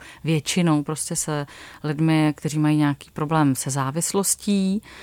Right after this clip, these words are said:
A jakou terapii dělám? Já pracuji v terapeutické komunitě pořád, eh, i když teď,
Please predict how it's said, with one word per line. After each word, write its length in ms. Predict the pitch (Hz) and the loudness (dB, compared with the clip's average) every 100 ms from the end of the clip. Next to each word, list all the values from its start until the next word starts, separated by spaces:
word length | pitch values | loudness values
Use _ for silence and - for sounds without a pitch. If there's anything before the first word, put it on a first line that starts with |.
| - - - - - - - _ - | -20 -20 -20 -20 -20 -20 -20 _ 0
A 600 | 180 175 165 165 165 165 | 4 6 4 4 4 4
jakou 340 | 160 156 190 | 2 0 0
terapii 540 | 180 190 185 196 190 185 | 2 4 4 4 4 2
dělám? 360 | 185 180 185 | 4 6 6
Já 140 | 180 175 | 6 4
pracuji 340 | 190 - 214 | 2 0 0
v 60 | - | 2
terapeutické 640 | 190 180 185 185 - 196 | 0 0 -2 -4 -2 0
komunitě 420 | 180 175 185 208 | 2 2 2 -2
pořád, 540 | 165 151 156 151 - | -2 -2 -2 -2 -6
eh, 200 | 165 156 | -6 -6
i 80 | 156 | -6
když 220 | 156 160 | -6 -6
teď, 280 | - 170 - | -6 -8 -8